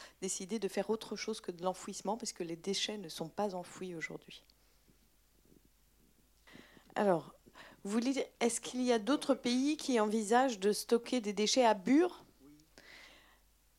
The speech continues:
Officiellement, je peux pas répondre à cette question aujourd'hui parce que j'ai pas d'éléments qui, euh, qui permettent de l'affirmer de manière ferme. Ce que je pense, moi, personnellement, pour suivre, euh, puisque je suis belge,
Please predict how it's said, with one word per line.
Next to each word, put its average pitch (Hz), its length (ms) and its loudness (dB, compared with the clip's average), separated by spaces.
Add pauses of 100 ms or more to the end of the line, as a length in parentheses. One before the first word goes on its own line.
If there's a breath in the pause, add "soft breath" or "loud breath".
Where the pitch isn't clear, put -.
(440)
Officiellement, 233 640 2
je 220 120 0
peux 277 160 -2
pas 285 200 -2
répondre 226 440 -4
à 196 60 -6
cette 190 200 -6
question - 440 -6
aujourd'hui 185 360 -4
parce 220 160 -4
que 196 120 -10
j'ai 180 100 -4
pas 220 200 -2
d'éléments 196 520 0 (500 loud breath)
qui, - 140 -16 (120)
euh, 160 440 -4 (480 soft breath)
qui - 140 -10
permettent 180 400 -2
de 170 80 -2
l'affirmer 190 760 -4
de 180 120 -8
manière 170 360 -8
ferme. 160 500 -6 (960 soft breath)
Ce - 140 -10
que - 160 -6
je 190 100 0
pense, 196 400 0
moi, 196 240 0
personnellement, 185 640 -4
pour 185 220 -8
suivre, 175 480 -6 (100)
euh, - 80 -10 (240)
puisque - 220 -8
je 170 140 -4
suis - 200 -14
belge, 180 460 -6